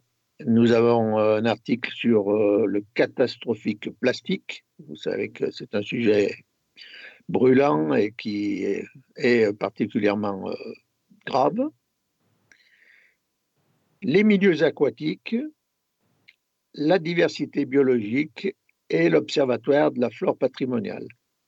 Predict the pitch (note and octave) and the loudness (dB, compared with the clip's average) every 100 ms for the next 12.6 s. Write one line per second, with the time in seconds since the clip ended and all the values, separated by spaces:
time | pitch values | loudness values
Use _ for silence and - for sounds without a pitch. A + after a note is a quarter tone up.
0 | _ _ _ - A2+ G#2+ A#2 A#2 G2+ G#2+ | _ _ _ -4 0 0 0 -2 -2 -2
1 | G2+ - G#2+ A#2 A#2+ B2 A2+ A2 - - | -2 -6 0 2 4 4 4 0 -6 -4
2 | C#3 A2 G#2 G#2 - A#2 G#2+ G#2 - F#2 | -2 0 -2 -6 -2 0 0 -2 -6 -6
3 | A2 - B2 A2 G#2+ G#2 G#2 G#2+ - _ | -10 -4 0 0 0 0 -2 -6 -12 _
4 | _ _ _ _ _ - _ - - - | _ _ _ _ _ -20 _ -20 -20 -20
5 | _ _ _ _ - F3+ - D#3+ D#3 D3 | _ _ _ _ 0 2 2 2 2 2
6 | D3+ D3 - C3 - - C3 B2 A#2+ A#2+ | 4 4 2 -2 -2 -2 0 2 2 2
7 | A#2+ A#2 A#2+ A#2 _ _ - A#2+ A2+ A#2 | 0 -2 -4 -6 _ _ -10 -6 -6 -6
8 | C#3 F3 F#4+ _ _ _ _ _ _ _ | -4 -2 -4 _ _ _ _ _ _ _
9 | - _ _ - B2 B2 C3 A#2 - C3 | -20 _ _ -4 -2 2 0 -2 -4 2
10 | A#2+ A2+ A#2 A2+ A2+ G#2+ G2 A2 A#2+ D3+ | 4 4 2 2 0 0 -2 -2 2 2
11 | - - F3 D#3+ B2+ - G#2+ - G3+ C4 | 2 -2 -4 -2 -2 0 -2 -2 -2 -2
12 | - - G2+ G2 G2 F#2 | -6 -8 -2 0 0 -2